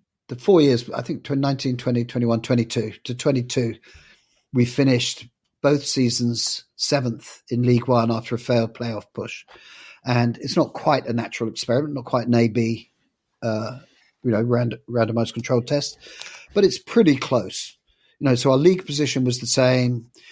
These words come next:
We'd had hopes of the playoffs, didn't make it, but our crowds were up forty-five percent. So this notion that fans only care about results, they don't care about the experience, is just nonsense.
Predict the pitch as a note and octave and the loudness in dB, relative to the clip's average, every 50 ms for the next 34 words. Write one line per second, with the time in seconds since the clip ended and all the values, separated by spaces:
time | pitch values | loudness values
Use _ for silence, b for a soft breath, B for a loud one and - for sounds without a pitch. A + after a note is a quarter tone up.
0 | B B B B2+ B2 - D3+ D3 B2+ A2+ B2+ A#2+ - - - A#2+ A#2 - A#2+ A#2 | B B B -2 -2 0 0 -2 0 2 2 2 2 0 -10 -10 -4 0 2 4
1 | A#2 A#2 A2+ A2 - - - C#3 B2+ A#2 G2+ A#2 A2+ A2 G#2+ - A#2 A#2 G#2 F#2+ | 4 4 2 0 -4 -2 -2 0 0 0 0 0 0 0 -2 -2 -4 -4 -6 -8
2 | _ _ _ b b b b b b b b b b b b b _ - C#3 C#3+ | _ _ _ b b b b b b b b b b b b b _ 0 2 2
3 | C3+ C3 B2+ - - - G3 G#3+ A3 F3 A#2 A2 B2 D3+ D3+ - - - - _ | 2 2 0 -4 -6 -2 0 0 0 0 -2 -4 -6 -6 -8 -12 -14 -14 -16 _
4 | _ _ _ _ - D3 D#3+ D#3 - - _ _ _ _ - - F3 D#3+ D3+ - | _ _ _ _ -2 0 0 0 0 -4 _ _ _ _ 2 2 2 2 2 0
5 | F#3 F3 F3 E3+ - F#3+ - - A#3 F#3+ G#2 - _ _ _ _ _ _ _ _ | 0 0 0 -2 -4 -6 -2 -2 -2 -2 -2 -8 _ _ _ _ _ _ _ _
6 | _ _ _ _ _ _ _ _ _ _ _ _ _ _ _ - - - D#3 D3+ | _ _ _ _ _ _ _ _ _ _ _ _ _ _ _ -8 0 2 4 6
7 | D#3 D#3 D#3 D3 B2+ - _ _ _ _ _ _ _ _ - - F3+ D3 - - | 6 4 4 2 -4 -12 _ _ _ _ _ _ _ _ 0 0 2 2 2 0
8 | E3 E3+ F#3 F#3 - - C#3 A#2 A2+ B2+ B2 - D#3 D3+ C#3 C#3 C3 C#3+ C#3 C3 | 2 4 4 4 4 2 0 -2 -2 -4 -4 -4 -2 0 0 0 2 0 0 0
9 | C3+ B2+ - D3 C#3+ C3+ B2+ B2+ C#3 B2+ - C3 B2+ - E3 C#3+ A2 A#2 - C#3 | 0 -2 0 2 2 2 4 2 0 0 0 -2 0 2 0 0 0 -2 -2 -2
10 | C3+ C#3 C3+ C3+ A2+ - - C#3+ C3+ B2+ B2 C3 B2+ A#2+ B2 C3 B2 - - - | 0 0 0 -2 -4 -4 -2 2 2 2 4 2 0 -2 -2 -6 -8 -8 -4 -2
11 | D3 C#3 B2+ A2+ A2 - - E3 - F#3 E3+ - - - _ C4 B3 G#3 F#3+ - | 0 0 0 -2 -4 -8 -12 -6 -4 -4 -4 -4 -8 -8 _ -4 -4 -4 -4 -6
12 | A2+ F#2 - - - - | -10 -10 -10 -14 -16 -16